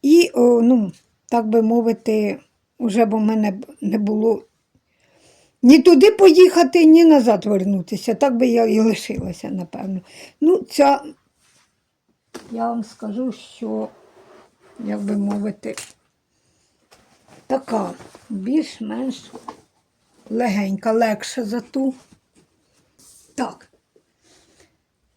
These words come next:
Так. Ну, в принципі, як би так мовити, вона набагато легша. Набагато легша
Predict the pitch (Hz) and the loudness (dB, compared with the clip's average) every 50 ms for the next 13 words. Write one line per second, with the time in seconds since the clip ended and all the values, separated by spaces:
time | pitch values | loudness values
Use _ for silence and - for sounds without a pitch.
0 | _ _ _ _ _ _ _ _ _ _ _ _ _ _ _ _ _ _ _ _ | _ _ _ _ _ _ _ _ _ _ _ _ _ _ _ _ _ _ _ _
1 | _ _ _ _ _ _ _ _ _ _ _ _ _ - - - _ _ _ _ | _ _ _ _ _ _ _ _ _ _ _ _ _ -20 -20 -20 _ _ _ _
2 | _ - - 254 220 175 - - - - - _ _ - - - - - - - | _ -4 -4 -4 -4 -4 -8 -14 -20 -20 -20 _ _ -20 -20 -20 -20 -20 -20 -20
3 | - - _ _ _ - 240 247 302 403 392 285 - - - 311 311 359 403 440 | -20 -20 _ _ _ 4 6 8 8 8 6 4 0 -2 0 2 4 6 6 6
4 | 427 381 - - - - 214 180 - 240 220 190 160 - - - - _ _ _ | 6 4 2 0 -4 -8 -8 -8 -6 -6 -6 -6 -8 -10 -18 -20 -20 _ _ _
5 | _ _ _ _ _ _ _ _ _ _ _ _ _ _ _ _ _ _ - 226 | _ _ _ _ _ _ _ _ _ _ _ _ _ _ _ _ _ _ 0 2
6 | 254 269 240 226 262 262 - 262 262 - 254 262 262 254 226 214 240 - - - | 2 2 2 0 -2 0 0 -2 0 4 6 8 8 8 6 2 -2 -6 -8 -8
7 | 233 240 226 247 254 254 269 330 349 339 330 - - - - - _ _ _ - | -8 -4 -2 0 2 4 4 4 4 2 -2 -6 -14 -20 -20 -20 _ _ _ -20
8 | - - - _ _ _ _ _ _ _ _ _ _ _ - 233 226 226 269 247 | -20 -20 -20 _ _ _ _ _ _ _ _ _ _ _ -6 -4 -2 0 0 2
9 | 277 294 277 - 277 254 233 220 202 180 - - - - - - - - _ _ | 2 0 0 0 -2 -2 -2 -4 -8 -8 -10 -12 -14 -14 -14 -16 -18 -20 _ _
10 | - _ _ - - _ _ - - - - - - - - - _ _ _ _ | -20 _ _ -20 -20 _ _ -20 -20 -20 -18 -16 -16 -16 -16 -20 _ _ _ _
11 | _ _ _ _ _ _ _ - 233 226 247 254 285 277 262 294 285 277 - 262 | _ _ _ _ _ _ _ -8 -4 0 0 2 2 2 2 0 0 0 0 0
12 | 254 269 311 370 370 359 - - - | 2 2 2 2 2 0 -2 -4 -2